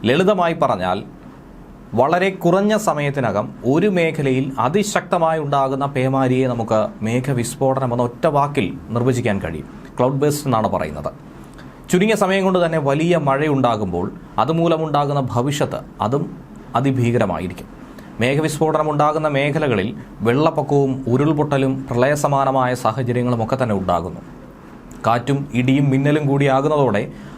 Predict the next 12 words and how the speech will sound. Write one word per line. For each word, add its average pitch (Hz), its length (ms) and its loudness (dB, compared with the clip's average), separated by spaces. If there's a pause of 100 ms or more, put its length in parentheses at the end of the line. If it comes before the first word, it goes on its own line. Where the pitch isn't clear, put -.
(140)
ആ - 20 4 (120)
പ്രദേശം 151 480 -2 (680)
ശരിക്കും 156 340 2 (320)
വലിയ 147 280 4 (260)
പ്രളയത്തിലാകും 131 720 0 (100)
എന്ന 117 160 0
കാര്യത്തിൽ 113 400 0
സംശയമില്ല. 113 480 0 (360)
അതിഭീകരമായ 120 680 2 (140)
നാശനഷ്ടങ്ങൾ 120 640 -2
സംഭവിക്കും. 110 460 -2 (100)
കെട്ടിടങ്ങൾ 123 420 2